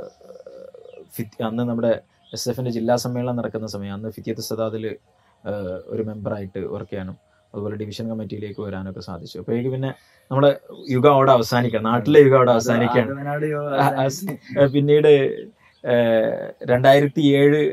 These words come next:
Speaker 1: ഏകദേശം ആയപ്പോഴേക്ക് തന്നെ അവിടുന്ന് നാട്ടിൽ നിന്ന് മുഴുവനായിട്ട് പറിച്ച് ഡൽഹിയിലേക്ക് പോരുന്ന ഒരു സാഹചര്യത്തിലേക്ക് മാറി. ഏതായാലും
Speaker 2: രണ്ടായിരത്തി?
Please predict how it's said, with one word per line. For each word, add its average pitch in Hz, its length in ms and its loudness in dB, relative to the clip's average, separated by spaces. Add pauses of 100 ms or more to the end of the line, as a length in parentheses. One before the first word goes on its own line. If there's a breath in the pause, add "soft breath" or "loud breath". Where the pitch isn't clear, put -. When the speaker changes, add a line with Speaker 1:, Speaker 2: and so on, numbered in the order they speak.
(100)
Speaker 1:
ഏകദേശം 135 440 -2
ആയപ്പോഴേക്ക് 123 540 0
തന്നെ 123 140 -2
അവിടുന്ന് 120 320 -4 (480 soft breath)
നാട്ടിൽ 120 280 0
നിന്ന് 135 140 -2
മുഴുവനായിട്ട് 123 580 -2
പറിച്ച് 113 320 -2 (240)
ഡൽഹിയിലേക്ക് 127 680 2
പോരുന്ന 113 300 -4
ഒരു 110 80 -6
സാഹചര്യത്തിലേക്ക് 107 760 -10
മാറി. 98 140 -10
ഏതായാലും - 360 -12
Speaker 2:
രണ്ടായിരത്തി? 175 420 2